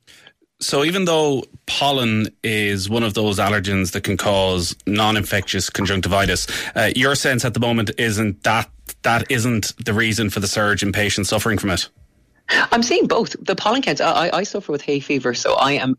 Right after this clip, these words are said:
Speaker 2: very reliant on my antihistamines at the minute. Um, s-, so we are, se-, so it just seems to coincide that we've the surge in adenovirus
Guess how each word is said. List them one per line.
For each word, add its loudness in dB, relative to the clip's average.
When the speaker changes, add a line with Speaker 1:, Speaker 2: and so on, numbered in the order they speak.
Speaker 2:
very 2
reliant 0
on -6
my -4
antihistamines 0
at -2
the 0
minute. 0
Um, 2
s-, 0
so 2
we 2
are, 2
se-, -4
so 0
it -2
just -2
seems -2
to -6
coincide 2
that 4
we've 0
the -2
surge 2
in -2
adenovirus 0